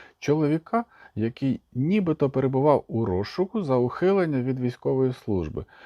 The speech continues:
У подальшому, як зазначили правоохоронці,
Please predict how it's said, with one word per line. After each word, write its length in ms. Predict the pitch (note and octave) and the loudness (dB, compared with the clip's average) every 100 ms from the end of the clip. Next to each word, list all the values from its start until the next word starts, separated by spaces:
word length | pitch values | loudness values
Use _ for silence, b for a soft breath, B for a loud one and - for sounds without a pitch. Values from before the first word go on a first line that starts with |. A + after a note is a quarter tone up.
| B | B
У 80 | A2+ | -6
подальшому, 600 | B2 C#3 G3 A#3+ - D3+ | 0 4 4 2 0 0
як 200 | C3+ B2+ | 0 0
зазначили 560 | C3 B2+ B2+ A#2+ A#2+ A2+ | 0 0 0 0 -2 -2
правоохоронці, 960 | - A2+ A2 G#2+ - E3 A#3+ A#3 A#3+ | 0 0 2 0 0 2 2 0 -6